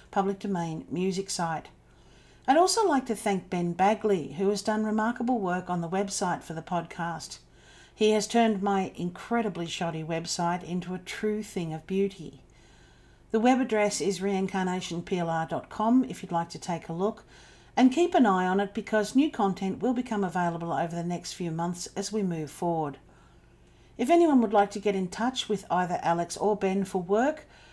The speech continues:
drop me a line at reincarnation P L R at gmail dot com and I can pass the message on to them. Apologies yet again for the long delay in posting an episode. Life is still crazy busy, but my main problem was that I updated my microphone and headset,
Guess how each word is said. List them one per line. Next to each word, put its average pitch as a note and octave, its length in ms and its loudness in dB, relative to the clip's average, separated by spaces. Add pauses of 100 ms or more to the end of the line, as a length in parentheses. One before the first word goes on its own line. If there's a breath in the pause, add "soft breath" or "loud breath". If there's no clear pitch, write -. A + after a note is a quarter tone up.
(200 soft breath)
drop - 220 6
me E4 120 4
a B3 80 6
line F#3 300 2
at E3+ 140 -6
reincarnation F#3+ 840 0
P B3+ 180 0
L A#3 140 2
R E3+ 320 -2
at F3 200 -8
gmail F3+ 440 0
dot E3 180 -4
com B3+ 420 4 (280 loud breath)
and C4 120 6
I D4+ 80 4
can D4+ 200 0
pass F3 300 -2
the G3 80 -4
message E3+ 340 -6
on D#3+ 180 -4
to D3+ 100 -12
them. C3+ 260 -6 (1700 soft breath)
Apologies C4+ 800 4
yet G3 240 4
again F#3 460 2
for G#3+ 160 -4
the G3 80 2
long F#3+ 300 2
delay E3+ 500 0
in E3+ 140 -4
posting D#3 440 -4
an D#3 100 -4
episode. D3+ 600 -4 (840 soft breath)
Life C#4 280 6
is G#3+ 120 0
still A#3 280 4
crazy F#3 460 -2
busy, G3+ 340 0
but B3+ 260 0
my B3+ 180 6
main C#4 340 6
problem F3+ 440 2
was F3+ 240 0
that F#3+ 100 -2
I F#3 220 0
updated E3+ 480 -2
my E3 160 -2
microphone F#3 580 -2
and E3 160 -6
headset, E3+ 560 -2